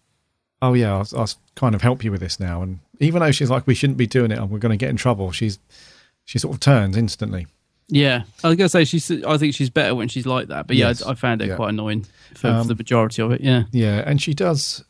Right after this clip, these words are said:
Speaker 1: she does sort of give it the beans, you know, that bit at the end where she's, she's sat in the chair and she's sort of fighting back against,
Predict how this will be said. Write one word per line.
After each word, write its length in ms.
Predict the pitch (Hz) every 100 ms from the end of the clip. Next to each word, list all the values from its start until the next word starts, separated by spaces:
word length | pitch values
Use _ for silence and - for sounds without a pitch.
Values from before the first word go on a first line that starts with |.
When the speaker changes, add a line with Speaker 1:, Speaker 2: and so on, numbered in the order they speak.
| _
Speaker 1:
she 160 | - 160
does 300 | 170 143 - -
sort 160 | - 135
of 40 |
give 160 | 135 131
it 80 |
the 80 | 131
beans, 520 | 101 117 95 85 - - _ _ _ _ _
you 100 | -
know, 180 | 101 123
that 160 | 127 127
bit 120 | 139
at 60 | -
the 140 | 120
end 240 | 113 104 92
where 220 | 107 101
she's, 360 | - 110 - - _ _ _ _
she's 180 | - 127
sat 180 | - 127
in 80 | 113
the 80 | 101
chair 400 | - 110 104 92
and 100 | 95
she's 160 | 104 -
sort 200 | - 143
of 80 | -
fighting 320 | 120 131 107
back 240 | 117 -
against, 540 | 104 107 110 - -